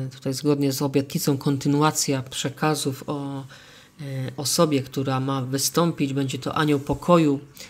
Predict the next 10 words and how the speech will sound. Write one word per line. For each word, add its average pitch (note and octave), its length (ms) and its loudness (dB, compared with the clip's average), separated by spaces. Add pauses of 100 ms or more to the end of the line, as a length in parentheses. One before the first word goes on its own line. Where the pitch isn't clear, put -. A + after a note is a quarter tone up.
(500)
e, C#3 80 -8
prowadzący C#3 880 0
ludzkość C#3 560 0
w, C3+ 360 -8
w - 80 -14
tych - 180 -8
czasach C#3 340 -2
ucisku, C#3+ 680 0 (460)
aż D3 300 0
do, C#3+ 280 -2